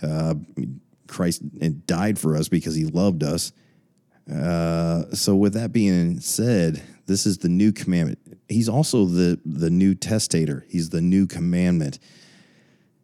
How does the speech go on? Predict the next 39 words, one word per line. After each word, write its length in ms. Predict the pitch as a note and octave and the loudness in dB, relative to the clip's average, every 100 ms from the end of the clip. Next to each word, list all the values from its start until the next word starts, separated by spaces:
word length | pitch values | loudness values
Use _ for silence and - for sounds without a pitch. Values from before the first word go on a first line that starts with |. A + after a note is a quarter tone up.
| _ _ | _ _
Um, 460 | F2 E2+ E2 D#2 - - - - - - - - | -2 2 2 0 -4 -12 -20 -20 -20 -20 -20 -6
so 300 | - F#2+ F#2+ | 2 2 6
there's 240 | G#2 G2 | 4 4
a 40 | |
lot 220 | F#2 G2+ G#2+ | 2 2 2
of 100 | F2+ | 2
different 280 | G#2 E2+ | 2 2
things 240 | F#2+ F2+ E2 | 2 2 2
in 60 | |
here. 340 | F2 D#2+ E2 - A1+ - | 0 0 0 -4 -8 -6
Don't 160 | D#2 G2 | -2 0
get 220 | G2+ E2 | 0 -2
tw-, 180 | - - E2 | -8 -6 -2
uh, 280 | E2 D#2+ D2 - - - | -2 -2 -4 -10 -20 -10
stuck 360 | - - F2 | -8 -4 -2
on 80 | F2 | 0
the 60 | D#2+ | 2
word 220 | E2 D#2+ | 2 2
new 300 | D#2+ F2+ F2 | 2 4 4
commandment. 540 | E2 E2 E2 D2+ B1 - _ _ - _ _ - | 2 0 2 0 -4 -12 _ _ -20 _ _ -2
This 200 | F2+ A2 | 0 2
is, 80 | |
was 320 | G2 G2+ G2 F#2 | 2 2 2 0
from 300 | - G2+ F#2+ | 0 2 4
the 80 | |
beginning, 560 | D#2+ D#2+ F2 D#2+ C#2 - - - | 2 0 2 0 -2 -10 -14 -4
and 140 | F2 | -2
I'll 80 | E2+ | 0
show 160 | G#2+ | 2
you 100 | F#2 | 4
that 220 | E2+ E2 - | 4 0 0
too. 260 | G2 D2 | 0 0
John 400 | C#2 F2+ F2+ F2 | -2 0 2 0
chapter 300 | - F2 F#2 | 0 -2 -2
fourteen 580 | - G2+ F2 - A2 E2 | -2 -2 0 2 2 2
and 100 | D#2+ | 0
verse 200 | E2+ D#2+ | -4 -2
number 160 | F2 D#2+ | -2 -2
fifteen. 520 | D3 D3+ - C2+ | -2 -2 -4 -6